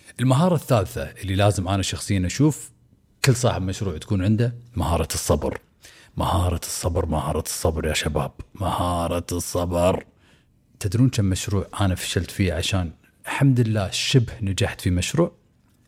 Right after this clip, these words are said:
أربع مشاريع قبل أقدم استقالتي، وثلاث دورات بعد ما قدمت استقالتي. يلا الدورة الثالثة ولا الدورة الرابعة نجحت، اللي هي دورة influence. فلازم تكون ملتزم، لازم يكون عندك صبر،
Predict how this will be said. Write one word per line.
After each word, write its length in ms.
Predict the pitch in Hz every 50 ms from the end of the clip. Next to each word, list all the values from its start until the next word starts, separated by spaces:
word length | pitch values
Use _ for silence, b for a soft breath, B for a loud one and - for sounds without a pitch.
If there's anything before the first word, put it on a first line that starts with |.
| _ _ - -
أربع 260 | 120 113 98 98 82
مشاريع 400 | 95 101 - - 95 92 92 90
قبل 260 | 85 - 92 78 80
أقدم 260 | 87 90 87 76 78
استقالتي، 560 | 76 - - - 85 78 69 - - - - _ _ b b b b b b b b
وثلاث 500 | - 107 - - 113 104 110 107 - - - _ _ _ _ _ _ _ _ -
دورات 600 | 120 113 107 101 92 98 104 104 107 101 - - - _ -
بعد 260 | - 123 95 107 95 90
ما 100 | 92 90
قدمت 400 | - 92 85 80 104 - 117 -
استقالتي. 680 | - - - 127 - - 131 117 107 113 117 104 98 - B B B B B -
يلا 260 | 95 98 101 101 95
الدورة 320 | 90 85 85 98 92 87 87
الثالثة 440 | - - - 92 90 82 - 92
ولا 180 | 85 85 82 80
الدورة 440 | 78 76 90 85 82 80 82 80 - _ _ -
الرابعة 580 | 92 87 82 80 82 80 78 78 76 76 78 - - -
نجحت، 460 | 92 85 - 85 - - 85 - 87
اللي 200 | 80 82 85 85
هي 60 | 82
دورة 320 | 80 85 78 78 78 - - - -
influence. 480 | 113 101 - 98 85 78 76 - - - B B B B B B B
فلازم 500 | - 98 98 117 123 120 95 92 82 76 - - - - -
تكون 280 | - - - 107 95 85
ملتزم، 560 | 80 85 85 - - 117 107 123 131 131 131 - B B B B B
لازم 420 | 95 101 101 104 98 90 82 82
يكون 320 | 87 90 - - 107 95 82
عندك 340 | 80 92 95 87 - - -
صبر، 580 | - - - 113 110 101 98 120 117 - -